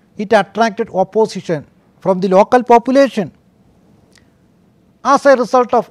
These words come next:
all these, the Portuguese influence got confined to certain pockets of Goa, Daman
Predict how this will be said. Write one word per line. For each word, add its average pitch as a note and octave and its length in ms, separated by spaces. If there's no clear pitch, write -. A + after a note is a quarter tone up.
all G#3 200
these, F#3+ 420
the F#3 100
Portuguese C4+ 680
influence A#3 960
got G#3+ 360
confined A#3+ 600
to B3+ 120
certain A3+ 380
pockets G#3+ 640
of F#3+ 240
Goa, G#3 540
Daman G#3 500